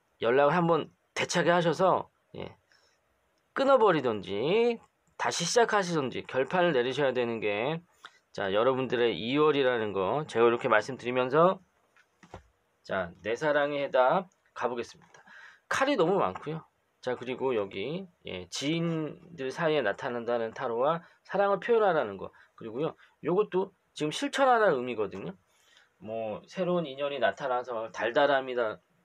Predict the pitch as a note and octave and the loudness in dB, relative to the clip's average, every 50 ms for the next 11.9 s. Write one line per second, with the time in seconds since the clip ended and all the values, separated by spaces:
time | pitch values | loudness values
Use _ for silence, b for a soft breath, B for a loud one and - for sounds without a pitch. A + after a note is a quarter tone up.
0 | _ _ _ _ _ _ _ - - A#2+ A#2 B2+ B2+ A#2+ A2 G#2 A2 A#2 C#3+ E3 | _ _ _ _ _ _ _ -6 -2 -2 -2 -2 -2 -4 -6 -6 -6 -6 -6 -6
1 | E3+ - B2+ A#2+ C3+ C#3 C#3 C3+ C3 A#2+ C3 B2+ A#2 - - G#2+ A2+ B2+ A2+ B2 | -6 -8 -4 0 2 2 2 2 -2 -2 -2 -4 -4 -2 -2 -2 0 0 0 -2
2 | G2 F#2+ G2 G#2 G#2+ G2+ G2 F#2+ F#2 F#2+ G#2 G#2+ A2+ A2+ A#2+ A2+ G#2+ G#2+ A2+ C3+ | -2 -2 -2 -4 -4 -4 -4 -4 -4 -2 0 -2 -2 -2 -6 -10 -10 -10 -8 -6
3 | D3 D#3+ F3+ F3+ F3 F3 _ _ _ _ _ _ _ _ _ _ _ _ _ _ | -6 -6 -6 -6 -8 -14 _ _ _ _ _ _ _ _ _ _ _ _ _ _
4 | _ _ _ _ _ - - - _ - - - D3 F3+ G3+ G#3+ A3+ B3 G#3 G#3 | _ _ _ _ _ -20 -20 -16 _ -6 -4 -2 2 4 4 6 4 4 4 2
5 | F#3+ E3+ G3 G#3 A#3 A3 F3 F3+ F3 G3 F#3 D#3 B2+ C3+ E3+ E3+ E3 E3+ C4+ C4 | 0 0 0 2 2 2 2 2 2 2 0 0 0 0 -2 -2 -2 -4 -4 0
6 | - C4+ A#3 G#3+ F3 - G#3+ E3 D#3+ D#3 D#3+ D#3+ - - B2+ D#3+ D#3 A#2+ G2+ A2+ | 2 4 4 4 2 -2 -6 -4 -2 0 0 0 0 0 2 2 2 2 2 0
7 | C#3+ D3+ C3+ G#2+ F2 - - G2 _ _ _ _ b b b b b b b _ | 0 0 -2 -2 -2 -4 -12 -18 _ _ _ _ b b b b b b b _
8 | - - - - - F#3+ - - B2+ C#3+ F3 F#3 F#3 F3+ D#3+ D3+ D3 D3 D3+ C#3 | -14 -14 -10 -8 -6 -8 -8 -6 -2 2 4 6 6 4 4 2 2 2 2 4
9 | A#2+ G2+ F#2+ F2+ F2+ F2+ - - B2 C#3+ F3 E3 D#3+ D3+ D3+ C3+ A2+ F#2+ - _ | 2 2 0 -4 -6 -8 -6 -4 -4 -2 -2 -2 -2 -2 -2 -2 -4 -6 -12 _
10 | - A#2 B2 D3 D#3 C#3+ C#3 C#3+ C3 B2+ B2 A#2 A2 G#2+ B2+ B2+ - - F3+ G3+ | -10 -2 2 2 2 2 2 -2 -2 -2 -2 -2 -2 -2 -4 -6 -4 0 2 2
11 | F#3+ F#3+ F3+ D#3 C3 A2+ A#2+ A#2 G#2+ G2+ G2+ G2 F2+ G2 G#2 C3+ E3 E3+ | 2 2 2 0 0 -2 -2 -2 -4 -4 -6 -4 -2 0 0 0 0 -2